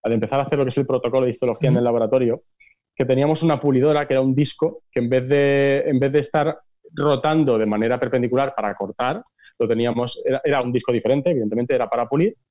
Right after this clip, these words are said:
Speaker 1: estaba horizontal y lo que hacías tú era la muestra, simplemente dejarla caer sobre el disco y como iba girando a ciertas revoluciones, te pulía la superficie. Aunque luego tenías que apurar más a mano,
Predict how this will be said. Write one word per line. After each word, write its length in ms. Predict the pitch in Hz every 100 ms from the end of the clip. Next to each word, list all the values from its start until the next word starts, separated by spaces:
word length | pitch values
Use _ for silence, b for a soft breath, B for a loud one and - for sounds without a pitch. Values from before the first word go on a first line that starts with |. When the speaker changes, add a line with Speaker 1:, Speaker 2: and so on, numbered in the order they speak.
| _ -
Speaker 1:
estaba 520 | 110 135 131 131 131
horizontal 480 | 147 143 160 160 180
y 40 |
lo 100 | 165
que 60 | 131
hacías 220 | 143 139
tú 120 | 151
era 180 | 156 135 -
la 160 | 127
muestra, 380 | 117 156 - 196 - _
simplemente 440 | - 143 143 147
dejarla 420 | 170 120 131 131 123
caer 320 | 120 117 - _
sobre 200 | - 139
el 60 | 135
disco 320 | 147 - 151
y 60 | 135
como 180 | 117 117
iba 140 | 131
girando 420 | 131 135 143 131
a 60 | 117
ciertas 280 | 123 113 120
revoluciones, 640 | 139 151 151 165 175 - -
te 120 | 123
pulía 340 | - 120 123
la 80 | 117
superficie. 600 | 107 113 123 247 240 110 _ _ _ _ _
Aunque 220 | - 135 143
luego 200 | 160 165
tenías 300 | 170 170 -
que 80 |
apurar 400 | 156 151 151 147
más 400 | 147 147 - - _ _ -
a 40 |
mano, 380 | 151 185 226 339